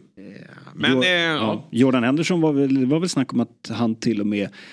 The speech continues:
Speaker 2: han tar ju någon smäll här ekonomiskt,
Speaker 1: Mm.
Speaker 2: såklart, och att han dessutom var villig att betala den här överg-, dega den här övergångssumman på typ fyra miljoner euro själv. Alltså, ja,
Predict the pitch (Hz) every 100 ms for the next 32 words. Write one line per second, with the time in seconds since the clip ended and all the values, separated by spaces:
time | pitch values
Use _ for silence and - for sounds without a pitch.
0 | - - 123 120 131 170 147 120 113 107
1 | 101 104 - 139 131 117 107 107 95 101
2 | 104 - 104 98 95 107 - - 98 113
3 | 120 104 104 101 117 - 107 - 170 120
4 | 113 - - 160 - _ 95 104 101 98
5 | 101 107 98 95 - - - 110 110 131
6 | 120 101 95 - 107 95 95 117 - -
7 | - - - 123 135 104 104 151 101 104
8 | 139 185 - - 131 120 - - 87 113
9 | 101 98 95 95 110 120 - - - -
10 | - - _ _ - - - - - -
11 | - 95 117 104 98 98 104 - 90 80